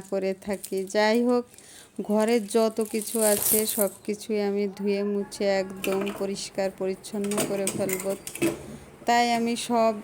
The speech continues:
কাজ একদিনে তো আর করতে পারবো না, অল্প অল্প করে করে নেব, কারণ টুকিটাকি জিনিসপত্র অনেক কিছুই থাকে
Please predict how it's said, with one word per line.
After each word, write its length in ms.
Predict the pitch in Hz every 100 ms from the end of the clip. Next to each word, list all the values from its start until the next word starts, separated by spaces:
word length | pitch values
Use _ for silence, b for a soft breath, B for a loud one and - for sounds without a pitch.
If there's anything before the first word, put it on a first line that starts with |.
| -
কাজ 220 | 226 214 208 208
একদিনে 440 | 208 196 214 214
তো 100 | 208 208
আর 100 | 208
করতে 300 | - 208 208 208
পারবো 380 | 202 202 196 202
না, 140 | 208 196
অল্প 240 | 202 214 -
অল্প 260 | 220 214 214 208 -
করে 260 | 202 202 226 269 - -
করে 260 | 196 196 196
নেব, 220 | 196 185 190 190
কারণ 260 | 202 202 208
টুকিটাকি 600 | 220 208 208 202 196 208
জিনিসপত্র 640 | 202 196 202 - - 196 - 196
অনেক 240 | 196 196 196
কিছুই 400 | - 196 - 202 202
থাকে 320 | 208 185 -